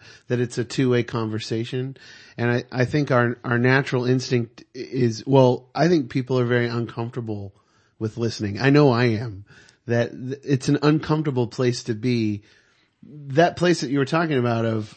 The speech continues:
"I gotta get out of the way, I'm not in charge here." Um, you know, when, when, uh, a baton is handed to you to lead, uh, a group in prayer,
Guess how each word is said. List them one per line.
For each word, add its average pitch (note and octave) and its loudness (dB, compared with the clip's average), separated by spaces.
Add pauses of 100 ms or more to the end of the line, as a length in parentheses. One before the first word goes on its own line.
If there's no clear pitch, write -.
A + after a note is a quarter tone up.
(120)
"I C3 2
gotta C3+ 2
get C3 2
out B2+ 4
of B2 0
the A#2+ 2
way, B2+ 2 (260)
I'm B2 0
not C3 2
in B2 0
charge B2 0
here." D#3+ -4 (400)
Um, A#2 -2
you C#3 -2
know, A2+ 0
when, A#2 -2 (100)
when, A#2 -2
uh, A2 -4 (160)
a C3 2
baton C#3 -2
is B2 -2
handed C3 -2
to C3 -8
you C#3 -2
to A#2 -2 (260)
lead, C3 0 (180)
uh, G#2+ -4 (240)
a A#2+ -6
group B2+ -2
in A2+ -4
prayer, A2+ -4